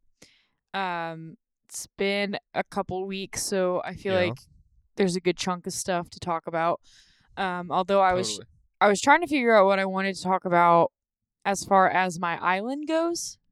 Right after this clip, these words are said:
Speaker 2: 'Cause let's, let's be clear. There have been zero games played by Kaylee by herself except for Animal
Speaker 1: Animal
Speaker 2: Crossing.
Speaker 1: Crossing, New Horizons.
Speaker 2: Still, we're on a roll. We're on a streak.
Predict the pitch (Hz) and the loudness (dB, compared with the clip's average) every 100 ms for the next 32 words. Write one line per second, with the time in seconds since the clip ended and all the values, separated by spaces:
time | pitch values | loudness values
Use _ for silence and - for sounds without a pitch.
0 | _ _ _ - 135 120 117 135 - - | _ _ _ -12 -8 -8 -2 -2 -2 -12
1 | _ _ _ _ _ - 135 - 139 - | _ _ _ _ _ -14 -14 -8 -8 -4
2 | 139 101 - _ _ _ _ _ _ _ | -4 -6 -14 _ _ _ _ _ _ _
3 | _ _ _ _ _ _ _ 120 120 113 | _ _ _ _ _ _ _ -14 -12 -12
4 | 120 107 104 _ _ _ _ _ _ _ | -14 -14 -18 _ _ _ _ _ _ _
5 | _ _ _ _ _ 143 127 127 135 135 | _ _ _ _ _ -20 -18 -10 -8 -6
6 | 131 120 117 110 104 - 117 104 107 - | -6 -6 -8 -10 -14 -14 -12 -10 -12 -12
7 | 107 104 101 98 104 - 92 - 107 - | -14 -12 -12 -12 -12 -14 -16 -16 -18 -12
8 | 110 95 - 104 - _ _ _ _ _ | -12 -12 -14 -16 -18 _ _ _ _ _
9 | - 90 185 175 180 165 185 175 170 196 | -18 -10 -6 -6 -6 -8 -10 -14 -16 -12
10 | 151 165 160 160 156 - _ _ _ _ | -10 -10 -14 -16 -18 -20 _ _ _ _
11 | _ _ _ _ _ _ - - - 143 | _ _ _ _ _ _ -12 -12 -2 -2
12 | 120 90 _ 131 131 156 180 143 127 143 | -2 -6 _ -12 -4 0 2 2 2 4
13 | 156 131 135 135 - - 147 156 208 | 4 2 -2 -4 -6 -8 -4 -2 -4